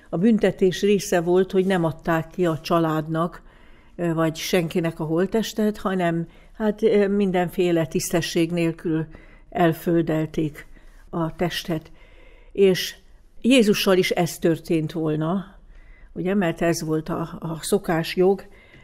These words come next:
ö, de milyen érdekes, hogy két főember, és mindegyikről azt olvassuk, hogy csak titokban volt Jézus tanítványa idáig.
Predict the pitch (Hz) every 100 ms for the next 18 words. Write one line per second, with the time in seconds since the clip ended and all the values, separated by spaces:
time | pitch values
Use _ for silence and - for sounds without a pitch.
0 | - - - 180 170 180 180 170 - -
1 | - - 196 247 214 180 208 175 165 185
2 | 185 185 - 180 175 - 240 233 - -
3 | 208 170 165 160 165 185 214 - - -
4 | - - - - 226 247 196 175 170 180
5 | 185 190 - 170 160 156 - 190 - 175
6 | 165 - - - - - - - - 214
7 | 170 151 165 156 151 156 156 - 165 151
8 | - - 151 143 - 160 156 156 - 160
9 | 156 160 160 196 -